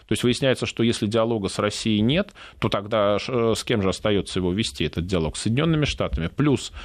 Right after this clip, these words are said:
выходит из, э, Европейского Союза Британия. То есть, скорее всего, если сейчас вот экстренно на выборах в Британии не будет создан блок в поддержку отказа от Брексита, э, Британия всё-таки выйдет.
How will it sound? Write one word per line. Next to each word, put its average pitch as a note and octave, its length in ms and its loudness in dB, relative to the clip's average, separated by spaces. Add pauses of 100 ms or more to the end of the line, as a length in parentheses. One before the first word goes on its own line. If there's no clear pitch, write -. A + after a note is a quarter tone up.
(260)
выходит A2+ 760 0
из, - 380 -2
э, F2 720 0
Европейского F#2+ 680 -2
Союза F2+ 380 0
Британия. F2 680 -2 (300)
То G#2 80 0
есть, F#2 80 -4
скорее B2 320 0
всего, A2 260 -2
если G#2 220 -2
сейчас - 480 -2
вот - 180 -6
экстренно F#2+ 480 0
на F2+ 380 2
выборах F2+ 460 -2
в F2+ 40 -10
Британии G2 300 -2
не F2 240 0
будет G2 240 0
создан F2+ 400 0
блок G2 420 -2 (140)
в - 80 -20
поддержку F#2 720 -4
отказа E2+ 540 -2
от E2 60 -6
Брексита, C3 580 -2 (380)
э, G#2+ 100 2
Британия G#2 400 0
всё-таки - 320 -4
выйдет. F#2 340 0